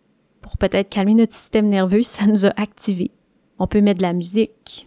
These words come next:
puis tout simplement continuer sa route. Dernier exemple,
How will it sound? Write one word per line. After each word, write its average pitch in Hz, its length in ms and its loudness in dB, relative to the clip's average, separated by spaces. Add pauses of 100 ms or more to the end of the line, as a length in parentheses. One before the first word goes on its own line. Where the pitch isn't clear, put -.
(100)
puis 190 240 -6
tout - 100 -14
simplement 240 420 0
continuer 214 460 -2
sa 226 180 -6
route. - 360 -10 (480)
Dernier 226 360 2
exemple, 190 460 -2